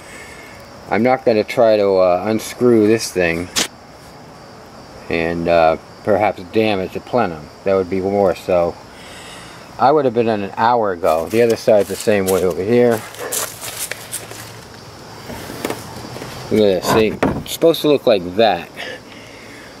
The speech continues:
I can't see. Sorry. Mm-hmm. Fire the cameraman, okay? See, where am I pointing here? Right there.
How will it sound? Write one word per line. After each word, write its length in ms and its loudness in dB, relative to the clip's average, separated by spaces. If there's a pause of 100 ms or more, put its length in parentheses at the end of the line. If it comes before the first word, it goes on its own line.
(120)
I 80 -4
can't 320 -4
see. 360 0
Sorry. 420 0 (2250)
Mm-hmm. 480 0 (1200)
Fire 260 4
the 80 0
cameraman, 600 0
okay? 420 0
See, 220 -4
where 120 -2
am 120 0
I 80 -2
pointing 420 -4
here? 240 -6 (1040)
Right 220 2
there. 340 0